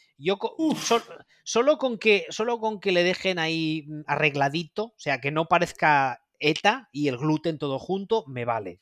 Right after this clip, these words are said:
Speaker 1: Yo creo que ya, le deben eso al pobre chaval, pero bueno, am, no sé hasta qué
Speaker 2: Sí.
Speaker 1: punto la victoria de Giants es victoria de Giants y no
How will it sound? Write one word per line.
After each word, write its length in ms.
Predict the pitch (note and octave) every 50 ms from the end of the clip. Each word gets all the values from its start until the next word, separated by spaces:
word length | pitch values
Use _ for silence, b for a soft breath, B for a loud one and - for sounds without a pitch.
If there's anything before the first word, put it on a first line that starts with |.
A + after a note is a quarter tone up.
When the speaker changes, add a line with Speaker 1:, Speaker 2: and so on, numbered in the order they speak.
| _ -
Speaker 1:
Yo 60 | A#2
creo 140 | B2+ B2+ A#2
que 160 | B2 A#2 A#2
ya, 120 | A#2 A2+ A2+ A2+ b b b b b
le 140 | C#3+ D#3+ D#3+
deben 220 | F3 F3+ F3 D#3+
eso 240 | D#3 C#3+ - - B2+
al 60 | A2
pobre 200 | A2 A#2+ A#2+ A#2
chaval, 320 | - C3+ C3+ C#3+ D#3+ F3+
pero 140 | - D3+ D3+
bueno, 240 | F3 F#3 D3 A2+ F#2 b b b b b b b b b b
am, 800 | D3+ E3+ F3 F3 F3 F3 F3 E3+ E3+ E3 E3+ E3 D#3+ D#3 D3+ _ _ _ _ _ _ _ _ _ _ _ _ _ _ _ - -
no 160 | D#3 F3+ G3
sé 140 | F#3+ - G#3+
hasta 160 | F#3+ - F#3+
qué 80 | E3+ E3+
Speaker 2:
Sí. 40 | D3+
Speaker 1:
punto 280 | F3+ F#3 F3+ - F3+ E3
la 100 | D#3 C#3
victoria 440 | C#3 B2 - - D3 D3+ D#3+ D#3
de 260 | D3 D3 C#3+ C#3 C3 A#2
Giants 600 | A#2 B2+ C3 C3+ C#3 C#3+ D3 D3 C#3 - - -
es 240 | - C3 B2+ A#2+ G#2+
victoria 360 | - B2 G#2+ - C#3 C#3 C3+
de 100 | C3 A#2+
Giants 500 | A2 B2 A#2+ B2+ C3 C3 C3+ C3+ - - -
y 120 | C3+ A#2+
no 320 | A2+ A2+ A#2+ C3 C3 B2+